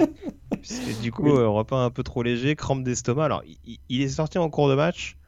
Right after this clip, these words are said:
Speaker 1: après avoir marqué un touchdown de vingt-cinq yards au sol, tant qu'à faire.
Speaker 2: Ouais.
Speaker 1: Il revient, il en met deux autres. Donc, euh, et, et bizarrement, et alors, ça encore une fois, hein, on le dit, hein, Trevor Lawrence, ça reste Trevor Lawrence, hein.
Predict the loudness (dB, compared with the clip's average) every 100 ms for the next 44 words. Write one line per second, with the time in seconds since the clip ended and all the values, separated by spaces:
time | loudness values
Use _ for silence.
0 | -20 -10 -4 -2 0 2 2 0 0 0
1 | 2 2 2 2 -2 -2 -4 0 0 2
2 | 0 2 0 0 -4 -4 -4 -2 0 0
3 | -2 -10 -20 -14 -6 -2 2 4 4 4
4 | 4 2 2 2 0 -4 -10 -16 -8 -6
5 | -2 0 0 -2 -4 -4 0 2 2 2
6 | 4 4 6 4 2 0 -2 -4 -2 -2
7 | 0 0 0 0 0 2 2 0 0 0
8 | 0 0 0 -2 -4 0 2 4 4 2
9 | 0 -2 -2 -2 -6 -10 -6 0 2 2
10 | 2 -2 -4 -6